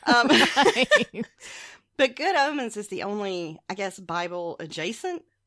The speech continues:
Speaker 1: book
Speaker 2: Mm-hmm.
Speaker 1: that
Speaker 2: Yeah.
Speaker 1: really both intrigues me and makes me crack up laughing.
Speaker 2: Yeah.
Speaker 1: And I wonder about the, the format too. Like,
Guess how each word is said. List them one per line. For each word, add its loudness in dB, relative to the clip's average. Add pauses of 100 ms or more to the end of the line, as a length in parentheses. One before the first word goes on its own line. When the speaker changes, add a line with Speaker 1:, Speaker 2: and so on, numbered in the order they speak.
Speaker 1:
book -10
Speaker 2:
Mm-hmm. -6 (200)
Speaker 1:
that 0
Speaker 2:
Yeah. -6
Speaker 1:
really -2
both -6
intrigues -12
me -8
and -10
makes -18
me -12
crack -16
up -18
laughing. -14 (300)
Speaker 2:
Yeah. -8 (240)
Speaker 1:
And 4
I 4
wonder -2
about -8
the, -10 (260)
the -8
format -8
too. -14
Like, -12